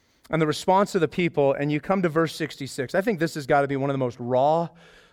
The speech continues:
uh, disappointing, disheartening texts in all the scriptures. I mean, look at what it says. "After this, many of his disciples turned back and no longer walked with him." I mean, they're done.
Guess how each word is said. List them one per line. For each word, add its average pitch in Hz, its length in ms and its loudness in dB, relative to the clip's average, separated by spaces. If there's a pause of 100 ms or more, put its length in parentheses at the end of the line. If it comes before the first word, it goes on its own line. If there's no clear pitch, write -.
(140)
uh, 117 100 -6
disappointing, 147 920 -2
disheartening 139 580 -2
texts - 320 -8
in 120 80 -8
all 110 100 -6
the 107 80 -10
scriptures. - 520 -16 (1300)
I - 40 -6
mean, 143 60 -4
look 160 120 0
at 180 40 2
what 165 120 2
it 143 60 -4
says. 127 420 -6 (1120)
"After 165 420 2
this, 143 320 0
many 139 320 -2
of 151 140 -2
his 139 160 -6
disciples 131 560 -4
turned 123 260 -8
back 113 300 -4
and 107 160 -8
no 120 200 -4
longer 110 360 -6
walked 98 320 -10
with 107 140 -18
him." 92 140 -20
I - 40 -20 (2000)
mean, 127 80 -8
they're 117 80 -6
done. 131 320 -6